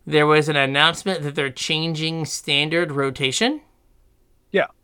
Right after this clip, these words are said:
Speaker 1: And so
Speaker 2: I don't have anything prepared for this, so.
Speaker 1: Okay, neither, neither do I. I have thoughts, and that's, that's what these,
Speaker 2: Okay.
Speaker 1: that's what the people come for. They come for thoughts.
Speaker 2: That's right.
Speaker 1: Um,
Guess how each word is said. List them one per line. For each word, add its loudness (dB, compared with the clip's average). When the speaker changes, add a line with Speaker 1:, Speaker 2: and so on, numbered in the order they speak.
Speaker 1:
And 6
so 4
Speaker 2:
I 4
don't 4
have 0
anything -2
prepared -10
for -12
this, -12
so. -6
Speaker 1:
Okay, 6
neither, 4
neither 4
do 6
I. 6
I 6
have 4
thoughts, 2
and -4
that's, 2
that's 2
what -6
these, -2
Speaker 2:
Okay. -14
Speaker 1:
that's 4
what 0
the -4
people 4
come 2
for. -6
They -20
come -6
for -10
thoughts. 0
Speaker 2:
That's -8
right. 12
Speaker 1:
Um, 4